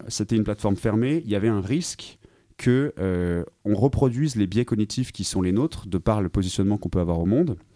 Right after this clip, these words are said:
et donc de reproduire un certain nombre de schémas, euh, qui peuvent être des schémas, euh, nocifs et d'avoir, euh, des angles morts que nous, nous n'aurions pas forcément vus dans notre, dans notre vision. C'est pour ça que chacun et chacune est invité à contribuer à cette plateforme collaborative.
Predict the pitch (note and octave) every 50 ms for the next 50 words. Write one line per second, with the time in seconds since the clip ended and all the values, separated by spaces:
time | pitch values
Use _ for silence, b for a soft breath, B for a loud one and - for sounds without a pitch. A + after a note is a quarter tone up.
0 | b b b b b b b b - G2+ F#2 G2+ A#2+ C#3 D3+ - - G#2+ F#2+ G2
1 | G2 F#2 A#2 C3 - - A#2+ A2 F#2 G#2 B2 C#3 B2 G2+ - G2 - G2 G#2+ G#2
2 | G2 F2 - - G2+ G2 F#2 F#2 G2 B2 - _ b b b b b b b b
3 | - F2 E2 E2 E2 - - - - F2+ F2 - - G2+ G#2+ - - F2 E2 E2+
4 | - - F2+ E2 F#2 F#2+ G2 F#2 F2 E2 D#2+ D#2+ E2 F2 - _ _ _ _ -
5 | G#2 G2 G#2+ G#2+ - - B2 C3+ D3+ C3+ - A2 G2 G2 F#2 F2+ G#2 A2+ A2 G2+
6 | F#2 F2 E2+ E2 D#2+ F2+ E2 G2 A2 A2+ G#2 G2+ G2 G#2+ B2 C3+ C3 - - G#2+
7 | F2+ F2 G2 A#2+ C3+ A#2+ G#2 G2 E2+ F2 F#2 F#2 - A2+ - - G2+ - - G2
8 | F#2+ F2+ E2+ G2+ A#2 B2 A2 F#2+ F#2 F2 E2+ E2 - - - E2 D#2+ E2 D#2+ -
9 | - - - F2 F2+ F2+ - - G2+ F#2 G2 F2+ F2+ E2 E2 b b b b b
10 | b b b b b - F#2 - - - - A#2 B2 - - F2+ - - F2+ -
11 | A2+ G#2 - - E2 - - C3+ A#2+ G2 - F2+ E2 E2 - - A2+ F#2 - -
12 | G2 - - G#2 F2 G#2+ A#2+ A#2 - F2+ - - F#2+ F2+ - - A2 G#2 - F#2+
13 | E2+ E2+ E2 E2+ E2+ E2+ - - E3 F#3 F#3 -